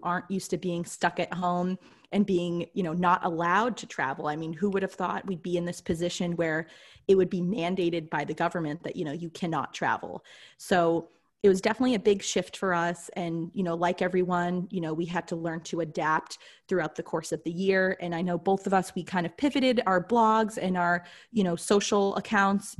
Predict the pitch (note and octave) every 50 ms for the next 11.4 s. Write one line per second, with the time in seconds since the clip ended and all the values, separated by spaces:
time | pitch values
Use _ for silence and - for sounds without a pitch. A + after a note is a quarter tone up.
0 | - - - F#3+ F#3+ F#3 E3+ D#3+ E3 F3+ G#3 A3 G#3+ - - A#3 G#3+ G3+ G#3 G3+
1 | - - G#3 G3 G3 F#3+ - G#3+ F#3 F#3 F3 - F3+ - F3 F3 F3 - - F#3+
2 | F3+ F3 F3 E3+ E3+ - - - - _ G3+ G#3+ F3+ F3 F3+ F#3 F#3 F#3 F3+ F3
3 | E3+ E3 D#3 - - G#3 G3+ F#3+ - - - F#3+ F#3 F#3 F#3 F#3+ - - G#3 F#3+
4 | F#3 F3+ F3+ F3+ F3+ F3 F3 F3+ F3+ E3+ F3+ F3 - - - A3 F3+ - - A3+
5 | G3 D#3+ F3+ - - F#3 F3 E3+ - - - F3+ E3+ E3 E3 E3 E3+ E3 F3 F3+
6 | F3+ F3+ F#3+ F#3 F3 E3 - F#3 F3 E3 - - F3 D#3 D#3+ - E3+ E3+ E3 E3
7 | F#3 E3+ E3 E3 E3+ F#3+ G3+ G#3+ - - - - - - - - F#3 F3 E3 E3
8 | E3+ E3 E3 - _ _ _ _ G3+ G3 F#3 F3+ F3+ - G#3 F3+ E3 D#3+ F3+ E3+
9 | F3+ G3+ G3 - G3+ F#3 F#3 F3+ F3 E3 F3+ E3 E3 E3 F3 - F#3 - - F3+
10 | E3 E3 - F3 - - - A3 B3+ B3 - - F#3 E3+ E3+ F3 - - - E3+
11 | E3+ - - E3 D#3 D#3 D3+